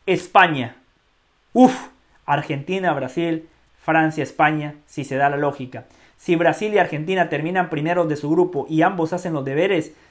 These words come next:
se van a enfrentar en semifinales. La única chance de que veamos una final Brasil-Argentina es que uno de los dos clasifique primero y el otro segundo. Solo así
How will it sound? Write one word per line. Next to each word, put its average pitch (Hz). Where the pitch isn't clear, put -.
se 143
van 160
a 170
enfrentar 147
en 151
semifinales. 131
La 147
única 240
chance 196
de 143
que 147
veamos 165
una 190
final 170
Brasil-Argentina 175
es 180
que 151
uno 226
de 175
los 147
dos 196
clasifique 160
primero 175
y 156
el 156
otro 160
segundo. 143
Solo 196
así 175